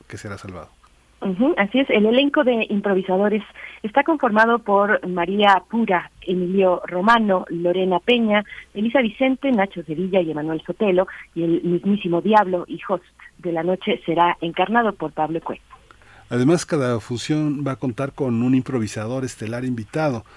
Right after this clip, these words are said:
Speaker 1: José Luis Saldaña, Gustavo Proal, eh, al-, y Alex, eh, Chaparro Salazar.
Speaker 2: Inferno Social Club, bajo la dirección de Omar Medina, se presenta hasta el nueve de julio en el Teatro Valdicio, con funciones todos los sábados,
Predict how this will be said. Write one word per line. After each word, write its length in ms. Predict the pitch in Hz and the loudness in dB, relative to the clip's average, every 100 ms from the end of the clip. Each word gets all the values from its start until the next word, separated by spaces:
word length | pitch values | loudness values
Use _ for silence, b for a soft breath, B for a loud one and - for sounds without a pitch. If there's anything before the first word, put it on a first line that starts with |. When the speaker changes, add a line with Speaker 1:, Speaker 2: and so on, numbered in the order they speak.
| B B | B B
Speaker 1:
José 260 | 123 - 117 | -8 -4 -4
Luis 140 | 123 | -4
Saldaña, 600 | 135 117 135 160 160 147 - | -4 -2 0 2 0 -2 -10
Gustavo 720 | 113 - 135 120 117 120 123 - | -12 -10 -6 -6 -6 -6 -8 -10
Proal, 380 | 123 120 156 165 151 | -8 -4 -4 -4 -6
eh, 180 | 143 120 117 | -6 -6 -6
al-, 200 | 110 117 | -8 -6
y 60 | 131 | -4
Alex, 320 | 127 120 - | -4 -6 -6
eh, 120 | 135 | -8
Chaparro 480 | - 113 - 127 117 | -6 -8 -2 -2 -2
Salazar. 400 | - 90 - - - - _ _ _ _ _ - | -8 -10 -14 -20 -20 -20 _ _ _ _ _ -2
Speaker 2:
Inferno 560 | 202 - 254 233 233 - | 0 2 2 2 0 -4
Social 320 | 196 - 185 | -10 -6 -6
Club, 320 | - 269 240 180 | 0 -2 -2 -6
bajo 260 | 180 170 190 | -2 -2 0
la 100 | 170 | -2
dirección 460 | 165 156 240 214 - | -4 -4 -2 -2 -2
de 200 | 170 170 | -6 -2
Omar 200 | 180 190 | 0 0
Medina, 440 | 214 240 208 196 B B B | 0 2 2 0 B B B
se 80 | 220 | -6
presenta 400 | 208 208 262 285 269 | -4 -2 0 2 0
hasta 280 | 208 202 190 | 0 -4 -4
el 120 | 180 | -2
nueve 220 | 202 220 | 0 0
de 100 | 190 | 0
julio 360 | 175 - 226 180 | -2 -2 0 0
en 60 | 160 | -2
el 100 | 151 | -4
Teatro 280 | 190 175 | -4 -2
Valdicio, 640 | 160 151 156 208 - 220 214 B B | -2 -2 -2 -6 -2 -2 -2 B B
con 220 | - 226 | 0 0
funciones 520 | 202 190 - 202 208 - | -2 -6 -2 -2 -2 -4
todos 280 | 185 160 156 | -4 -4 -4
los 140 | 160 - | -10 -2
sábados, 420 | 214 208 220 | 2 2 0